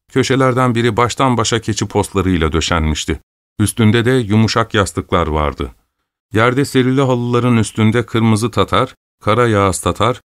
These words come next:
ve üç de misafiri oturuyordu. Arkalarında yumuşak yastıklar, önlerinde de tahta sini duruyordu. Sinide mısır ekmeği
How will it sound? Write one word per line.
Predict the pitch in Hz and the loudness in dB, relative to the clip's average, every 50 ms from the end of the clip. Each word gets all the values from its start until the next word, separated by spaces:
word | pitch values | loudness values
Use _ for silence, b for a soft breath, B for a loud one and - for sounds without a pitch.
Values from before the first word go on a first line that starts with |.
| _ _ - | _ _ -2
ve | 104 113 113 104 - | 0 0 0 0 0
üç | 156 165 - - - | -2 -4 -4 -2 0
de | 131 | 2
misafiri | 127 123 107 - - 107 107 - - 107 101 | 2 2 2 2 2 0 0 0 0 0 0
oturuyordu. | 92 80 73 - - 78 80 80 78 76 76 71 - 71 65 _ _ _ _ _ _ - | 2 0 0 -2 -4 -2 -2 0 0 0 -2 -2 -4 -8 -8 _ _ _ _ _ _ -2
Arkalarında | 104 107 104 - 113 107 107 104 107 107 104 107 110 | -2 -2 0 0 0 0 2 2 2 2 2 2 0
yumuşak | 101 90 92 101 98 90 - 107 104 - 101 | 0 2 2 2 2 0 0 -2 -2 0 -2
yastıklar, | 92 87 - - 87 78 - 90 101 123 - - _ _ _ _ _ - | -2 -2 -2 -4 -8 -6 -4 -2 -2 -2 -2 -6 _ _ _ _ _ 0
önlerinde | 98 101 104 104 104 107 104 101 104 101 | 2 4 4 4 4 2 2 2 2 2
de | 95 104 107 - | 0 0 -2 -2
tahta | - - 107 101 - - 113 | -4 -6 -6 -4 -4 -6 -6
sini | - - 98 92 90 80 | -4 0 0 2 2 0
duruyordu. | 78 78 73 80 78 76 73 71 67 - 71 65 _ _ _ _ _ _ | -2 -4 -4 -2 -2 -2 -4 -4 -6 -8 -10 -12 _ _ _ _ _ _
Sinide | - - - 104 101 101 98 104 110 120 110 b b b b _ - | -8 -4 0 2 2 2 2 2 0 -2 -4 b b b b _ 0
mısır | 90 104 104 - 131 127 | 0 0 2 0 0 0
ekmeği | 113 101 - 110 107 107 110 117 120 110 | -2 -2 0 0 0 2 2 0 -2 -4